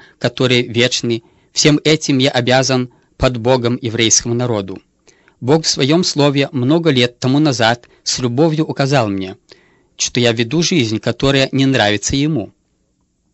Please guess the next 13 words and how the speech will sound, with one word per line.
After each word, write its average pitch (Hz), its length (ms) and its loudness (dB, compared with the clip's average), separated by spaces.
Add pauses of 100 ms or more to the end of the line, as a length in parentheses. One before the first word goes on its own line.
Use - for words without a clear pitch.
(200)
Он 120 180 4
предостерег 110 800 -2
меня, 117 360 0 (300)
что - 220 -4
если 143 300 2
я 135 200 2
не 139 140 4
послушаю 120 760 -2 (260)
и 139 100 4
не 147 180 2
исполню 175 500 0
его 165 160 -2
слова, 95 480 -2